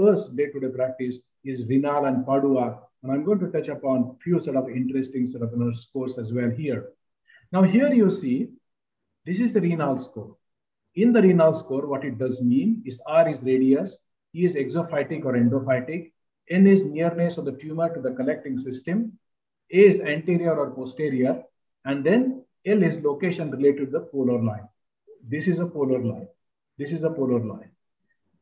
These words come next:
And then it will tell you the N is, or H is assigned if the tumor touches the main renal artery or vein when it says H. So here you would see patients who have sort of a radius,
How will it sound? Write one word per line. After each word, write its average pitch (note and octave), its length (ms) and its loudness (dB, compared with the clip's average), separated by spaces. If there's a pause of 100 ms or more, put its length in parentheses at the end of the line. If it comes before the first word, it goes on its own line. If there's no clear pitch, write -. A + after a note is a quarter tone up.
And G3 200 4
then G3 160 8
it E3+ 200 -2
will D#3 160 -6
tell E3 160 0
you D3 260 -2
the C3 240 -4
N F#3 160 6
is, F3 300 0
or B2 300 -8
H F#3+ 200 0
is D3 120 -2
assigned C3+ 520 -4
if B2+ 80 -6
the C3 140 -6
tumor D#3 240 -6 (160)
touches C3+ 320 -6
the C#3+ 80 -6
main F#3 260 0
renal D#3 300 0
artery C3 460 0
or A#2+ 120 -8
vein A#2+ 280 -2 (180)
when B2+ 140 -10
it B2 80 -8
says A#2+ 300 -8
H. D#3 240 0 (720)
So F#3+ 140 0
here B3+ 340 4
you A3+ 180 6
would F#3+ 120 6
see C#3 420 0 (2500)
patients G3+ 420 6
who G#3 120 2
have F#3+ 280 2
sort F3 140 -4
of F3 160 -2
a D#3 100 -4
radius, E3+ 640 -2